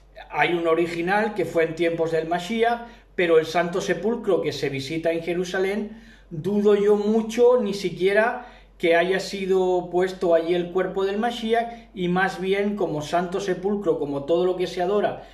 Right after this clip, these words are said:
es demoníaco en las grandes religiones, porque están levantadas por masonería y luciferismo y todo eso,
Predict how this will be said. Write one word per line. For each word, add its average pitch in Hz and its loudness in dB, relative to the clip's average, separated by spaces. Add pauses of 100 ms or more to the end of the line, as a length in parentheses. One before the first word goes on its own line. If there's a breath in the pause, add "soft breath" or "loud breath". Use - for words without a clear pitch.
(140 loud breath)
es 160 -2
demoníaco 196 0
en 170 -2
las 165 0
grandes 180 -2
religiones, 202 -2 (380 loud breath)
porque 160 2
están 170 0
levantadas 175 0
por 139 -6
masonería 143 -4
y 165 -2
luciferismo 170 -4
y 151 -8
todo 180 -2
eso, 202 -4